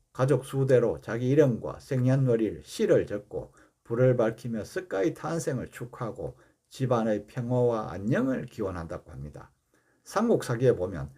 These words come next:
신라 봉기에 부처님 오신 날을 기념해 팔관회를 거행하였다는 기록도 있는데요.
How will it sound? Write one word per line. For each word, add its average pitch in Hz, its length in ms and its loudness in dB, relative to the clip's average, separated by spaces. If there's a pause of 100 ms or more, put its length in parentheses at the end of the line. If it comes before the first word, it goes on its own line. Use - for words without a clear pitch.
(220)
신라 139 540 2
봉기에 123 600 2
부처님 190 540 -6
오신 156 360 2
날을 156 320 4
기념해 131 580 0
팔관회를 180 920 0
거행하였다는 110 680 0
기록도 107 360 -8
있는데요. 71 520 -8